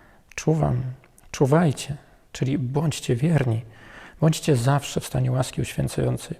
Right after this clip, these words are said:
bądźcie zawsze z Bogiem. Zawsze, każdego dnia myślcie o tym, że ten dzień wpływa też na moją wieczność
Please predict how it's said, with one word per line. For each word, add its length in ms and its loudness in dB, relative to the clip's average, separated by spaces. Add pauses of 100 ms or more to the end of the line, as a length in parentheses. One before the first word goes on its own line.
(120)
bądźcie 340 0
zawsze 420 0
z 60 -2
Bogiem. 400 4 (520)
Zawsze, 640 4
każdego 420 4
dnia 320 4
myślcie 460 0
o 80 4
tym, 180 0
że 120 2
ten 300 2
dzień 260 2 (160)
wpływa 480 4
też 260 -4
na 80 2
moją 220 4
wieczność 540 0